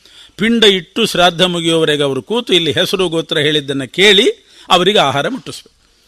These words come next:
ಅವರು ಸ್ವರ್ಗದಲ್ಲಿರಬಹುದು, ಅಥವಾ, ಮ್, ನರಕದಲ್ಲಿರಬಹುದು,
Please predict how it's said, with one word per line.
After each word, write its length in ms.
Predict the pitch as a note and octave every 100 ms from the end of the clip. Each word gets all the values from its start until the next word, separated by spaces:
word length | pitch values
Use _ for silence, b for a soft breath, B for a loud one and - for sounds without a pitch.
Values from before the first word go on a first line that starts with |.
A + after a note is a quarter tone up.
| b
ಅವರು 360 | - F3+ F3 F3+
ಸ್ವರ್ಗದಲ್ಲಿರಬಹುದು, 920 | - F3 E3 D#3+ E3+ D#3+ C#3 D3 C3 - _ b b b b b b
ಅಥವಾ, 600 | E3 F3 F3 F3 F3 F3
ಮ್, 60 | E3+ E3+ E3+ E3 E3 E3+ F#3 F3+
ನರಕದಲ್ಲಿರಬಹುದು, 1000 | E3 F#3 - F3+ F3 E3+ D3 D#3 C3